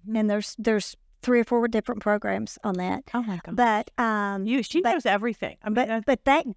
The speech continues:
Speaker 2: gives you the ability to, to get in. Now, those programs, generally, there are grants that you don't have to pay back.
Speaker 1: Mm-hmm.
Speaker 2: They have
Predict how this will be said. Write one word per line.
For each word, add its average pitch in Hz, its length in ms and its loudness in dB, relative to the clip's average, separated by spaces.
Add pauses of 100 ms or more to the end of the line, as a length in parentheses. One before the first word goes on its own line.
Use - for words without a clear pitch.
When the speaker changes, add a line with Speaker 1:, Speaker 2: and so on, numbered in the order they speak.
(120)
Speaker 2:
gives 226 420 0
you 208 200 0
the 185 160 -2
ability 190 840 -2 (760)
to, 190 280 2 (200)
to 190 200 0 (120)
get 196 240 2
in. 190 340 -2
Now, 190 280 -2 (280)
those 214 240 0
programs, 254 1040 0 (1040)
generally, 220 880 2
there 220 240 2
are 240 180 4
grants 208 800 -2
that - 220 -2
you 214 80 0
don't 214 180 2
have 208 180 -2
to 220 120 -10 (200)
pay 185 160 0
back. 180 440 -4
Speaker 1:
Mm-hmm. - 380 -20 (260)
Speaker 2:
They 208 120 4
have 190 240 -2